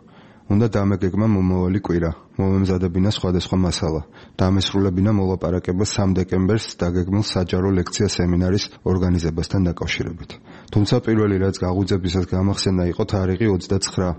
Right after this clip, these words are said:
ჩემი დაბადების რიცხვი. ერთი თვეც და ოცდაცხრა დეკემბერს იწყება ჩემი ახალი წელი, ჩემი ახალი ეტაპი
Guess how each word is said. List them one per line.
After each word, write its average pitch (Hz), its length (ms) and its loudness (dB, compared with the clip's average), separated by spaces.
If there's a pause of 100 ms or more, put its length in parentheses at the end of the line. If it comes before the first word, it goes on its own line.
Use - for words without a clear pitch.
(160)
ჩემი 110 240 2
დაბადების 95 560 0
რიცხვი. 85 380 -4 (240)
ერთი 107 320 0
თვეც 95 240 -2
და 123 180 0
ოცდაცხრა 98 560 -2
დეკემბერს 95 480 0
იწყება 98 360 0
ჩემი 98 360 0
ახალი 95 360 0
წელი, 90 300 0 (380)
ჩემი 113 360 2
ახალი 101 340 0
ეტაპი 92 360 -2